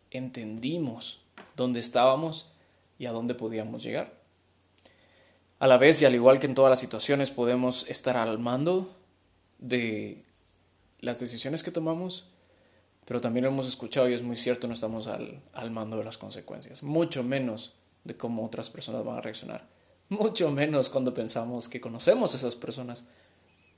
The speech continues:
y que tenemos una clara idea de qué van a hacer y nos preparamos para eso. No.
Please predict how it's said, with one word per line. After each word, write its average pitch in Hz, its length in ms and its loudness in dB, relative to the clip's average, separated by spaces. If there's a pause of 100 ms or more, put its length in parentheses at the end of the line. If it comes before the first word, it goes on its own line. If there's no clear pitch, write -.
(220)
y 127 160 -6
que 113 260 -4
tenemos 127 320 -4
una 135 140 -4
clara 127 240 2
idea 120 320 4
de 113 140 -4
qué 160 120 2
van 139 180 6
a 107 40 0
hacer 113 200 2
y 123 60 -6
nos 120 140 -6
preparamos 117 440 -2
para - 220 -8
eso. - 160 -12 (1000)
No. 120 180 -4